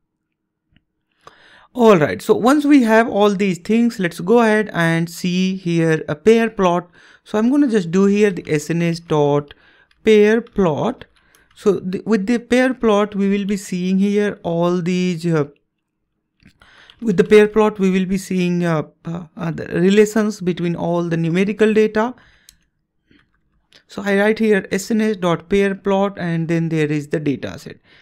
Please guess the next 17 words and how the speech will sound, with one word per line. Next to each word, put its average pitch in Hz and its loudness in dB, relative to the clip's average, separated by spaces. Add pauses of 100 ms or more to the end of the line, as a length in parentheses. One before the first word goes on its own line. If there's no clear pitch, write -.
(140)
In 202 -2
fact, 262 -2
we 226 0
don't 185 -2
want 170 -2
the 196 -2
data 190 -4
set. 208 -6
We 170 -4
just 165 -8
want 160 -6
to 165 -10
see 180 -8 (380)
between 175 -2
the 160 -8
X 175 -8
there. 226 0